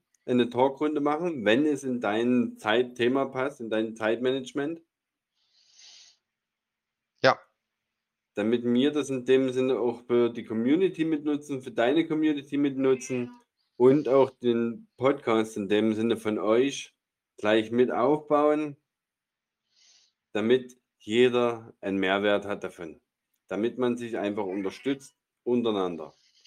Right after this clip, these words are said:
Speaker 2: Definitiv. Das ist ja sogar mathematisch beweisbar, dass, ähm, der Netzwerkeffekt, äh, exponentiell stärker wird, umso mehr Teilnehmer drin sind. Das, äh, haben wir, hab, hab ich ja schon in der Uni gelernt.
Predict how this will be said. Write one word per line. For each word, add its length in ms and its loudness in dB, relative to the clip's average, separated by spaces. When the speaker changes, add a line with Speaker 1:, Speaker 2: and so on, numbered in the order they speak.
Speaker 2:
Definitiv. 720 0
Das 160 0
ist 140 -6
ja 100 4
sogar 220 4
mathematisch 680 2
beweisbar, 640 4
dass, 280 -2
ähm, 560 -2
der 200 -2
Netzwerkeffekt, 1000 -4
äh, 200 2
exponentiell 800 0
stärker 500 4
wird, 180 2
umso 240 -6
mehr 180 0
Teilnehmer 460 0
drin 280 -4
sind. 320 -8
Das, 240 -6
äh, 320 2
haben 160 0
wir, 140 2
hab, 160 4
hab 240 4
ich 80 -2
ja 100 2
schon 160 -2
in 120 -2
der 120 0
Uni 240 -6
gelernt. 480 -10